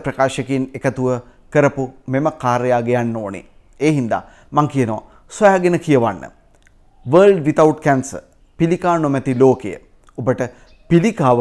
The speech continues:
පිළිබඳව, ලෝක දේශපාලනය පිළිබඳව,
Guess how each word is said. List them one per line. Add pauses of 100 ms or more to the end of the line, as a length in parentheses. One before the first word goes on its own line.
පිළිබඳව, (600)
ලෝක (100)
දේශපාලනය
පිළිබඳව,